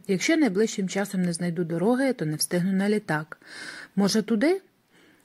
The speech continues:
припустила Ханна. Ми дістали з чергового перехрестя, і там, як не диво, стояв знак об'їзду, що вказувало праворуч.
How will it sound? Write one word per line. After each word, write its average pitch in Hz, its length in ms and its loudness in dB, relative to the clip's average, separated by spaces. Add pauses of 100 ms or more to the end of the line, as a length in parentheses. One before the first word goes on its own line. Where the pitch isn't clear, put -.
(120)
припустила 170 600 -2
Ханна. 160 440 -4 (800)
Ми 349 120 4
дістали 220 420 2
з 220 40 -6
чергового 175 520 -2
перехрестя, 190 760 0
і 165 80 -8
там, 180 240 0
як 165 200 -4
не 160 120 -2
диво, 247 320 2
стояв 151 440 -6
знак 185 340 -6
об'їзду, 185 640 -4 (340)
що - 140 -4
вказувало 208 600 -2
праворуч. 165 640 -8